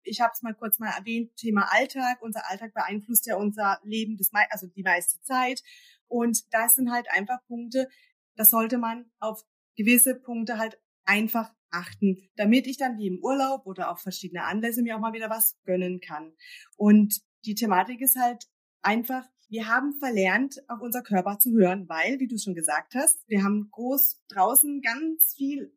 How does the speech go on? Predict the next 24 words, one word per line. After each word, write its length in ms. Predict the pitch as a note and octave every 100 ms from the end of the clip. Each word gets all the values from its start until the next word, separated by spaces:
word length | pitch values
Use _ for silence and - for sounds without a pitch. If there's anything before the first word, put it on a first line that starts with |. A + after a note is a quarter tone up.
| _
Angebote. 640 | A3 A3 A3+ G3 F#3 F3+ - _ _ -
Jetzt 260 | A#3 -
so 180 | C4 B3
ein 400 | A#3+ A#3 A#3 A3
Völkerstamm, 920 | - A#3+ B3 B3+ D4+ - D#4 C#4 B3+
die, 320 | A3+ A#3 A#3 G3
was 220 | A3 A3
weiß 140 | A#3
ich, 180 | - B3
sehr, 340 | B3+ A3+ A3 G#3+
ich 60 |
sag 180 | G#3 F#3
jetzt 140 | G#3 A3+
mal, 160 | A3
noch 140 | A3+ G#3
in 180 | B3
sich 320 | A3 C#4+ C#4+ A3+
einfach 340 | B3+ C#4+ C#4+
leben, 460 | D#4 C#4 G#3+ G#3+ - _ _ _ -
die 120 | C4+
haben 200 | A#3+ A#3+
genau 300 | B3 A3 A3
die 200 | C#4+ C#4
Dinge 380 | A3+ A#3+ C4+ E4+